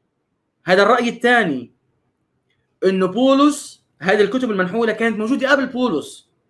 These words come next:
وبولس استخدم منها من جهة،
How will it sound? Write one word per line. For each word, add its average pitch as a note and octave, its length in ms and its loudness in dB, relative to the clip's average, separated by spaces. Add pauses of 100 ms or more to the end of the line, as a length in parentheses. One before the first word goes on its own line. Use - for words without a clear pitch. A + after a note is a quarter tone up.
(400)
وبولس C4 380 0
استخدم C4 500 0
منها G3+ 480 0 (1040)
من F#3 160 0
جهة، F#3+ 460 0